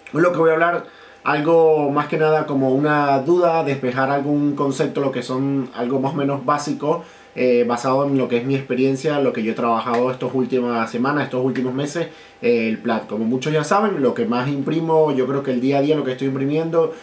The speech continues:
siempre ha sido con el material, con el flexible, con el T P U de ScienceMark,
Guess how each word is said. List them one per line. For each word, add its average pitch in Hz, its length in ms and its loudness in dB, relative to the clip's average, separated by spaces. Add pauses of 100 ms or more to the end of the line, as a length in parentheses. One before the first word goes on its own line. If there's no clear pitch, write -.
(160)
siempre 127 280 0
ha - 20 -2
sido 139 220 0
con 123 140 -2
el 110 200 0
material, 107 380 -2
con 127 140 -2
el 120 100 -2
flexible, 190 540 -2
con 117 160 -2
el 104 120 -4
T 160 120 0
P 131 160 0
U 135 160 4
de 131 100 0
ScienceMark, 123 600 -2